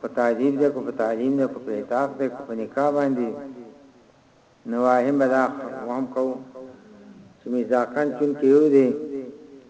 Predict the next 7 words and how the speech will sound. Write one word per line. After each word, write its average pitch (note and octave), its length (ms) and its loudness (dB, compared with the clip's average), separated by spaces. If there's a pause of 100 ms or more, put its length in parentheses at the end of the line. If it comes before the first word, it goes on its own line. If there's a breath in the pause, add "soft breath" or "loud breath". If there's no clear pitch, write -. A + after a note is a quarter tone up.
(280)
نو G#2+ 60 -6 (120)
اجر B2+ 280 6
به A#2 60 4 (100)
یو C3+ 100 6 (100)
ملاویږي. B2 600 6 (1080)
نو A2 140 -6 (140)
تنبیه A#2+ 400 2